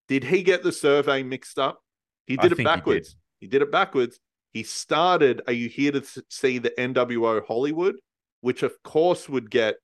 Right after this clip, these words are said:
Speaker 1: a bad reaction. Then he says Wolfpack because he had to run with it. And then W C W or whatever. And then he
Speaker 2: Yeah.
Speaker 1: said, "One more for the good guys," and it, it was awkward.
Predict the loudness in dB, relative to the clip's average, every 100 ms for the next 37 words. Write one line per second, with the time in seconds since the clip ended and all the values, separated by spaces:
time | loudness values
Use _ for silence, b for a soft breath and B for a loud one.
0 | -12 -8 -2 0 0 0 -2 -4 -6 -6
1 | -6 -8 _ _ _ -2 0 0 -2 2
2 | 2 2 -4 -4 -4 -6 -6 -4 -2 0
3 | 0 -2 -2 -2 -2 -2 -4 -2 -6 -6
4 | -4 -2 -2 -2 -2 0 -2 0 -2 0
5 | 2 0 -2 -6 -8 _ _ _ -6 -2
6 | 0 0 -2 0 -2 0 0 0 -2 -8
7 | -8 -2 0 2 0 -2 -6 -8 -12 -6
8 | -6 -6 _ _ _ -4 -2 0 -2 -4
9 | -6 -8 -8